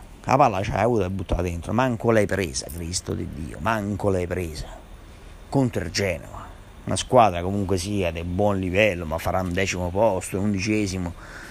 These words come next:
dodicesimo, si salverà, per carità, perché comunque ha fatto un buon mercato, ma poi devo fare un punto col Genoa in casa, zio Boia, un punto col Genoa in casa, e poi qua sto Fonseca, no? Ma c'ha reazioni, ma è vivo, è morto, ma che cos'è?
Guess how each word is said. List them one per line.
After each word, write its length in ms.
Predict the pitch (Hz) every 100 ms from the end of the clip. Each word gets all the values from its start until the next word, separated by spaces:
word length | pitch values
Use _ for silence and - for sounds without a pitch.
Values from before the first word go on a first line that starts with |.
| -
dodicesimo, 680 | 139 135 113 98 113 95 98
si 80 | 110
salverà, 600 | 113 101 92 104 110 67
per 120 | -
carità, 420 | - 98 98 98
perché 160 | 87 90
comunque 240 | 98 95
ha 20 |
fatto 200 | 98 92
un 80 | 98
buon 160 | 104 101
mercato, 500 | 92 - 107 95 85 - - - - -
ma 80 | 113
poi 80 | 131
devo 120 | 123
fare 220 | 104 92
un 180 | 92 95
punto 420 | 107 127 120 101 92
col 180 | 98
Genoa 320 | 95 104 92 90
in 80 |
casa, 420 | - 90 78 73 - - -
zio 260 | 101 95 95
Boia, 500 | 92 92 78 64 - - - - -
un 180 | 107 110
punto 460 | - 151 143 -
col 200 | 104 107
Genoa 420 | 95 110 117 110 104
in 100 | 101
casa, 500 | 98 73 - - - - - -
e 100 | 147
poi 220 | 147 101 82
qua 160 | 78
sto 200 | - 98
Fonseca, 580 | 92 80 - 92 78 -
no? 200 | 76 67 - - - - - - - - -
Ma 140 | 123 107
c'ha 180 | 131
reazioni, 580 | 113 90 - - 107 95
ma 80 | 95
è 40 |
vivo, 340 | 101 98 110 95
è 40 |
morto, 520 | 95 101 101 92 -
ma 80 | 98
che 140 | 110 117
cos'è? 440 | 117 95 71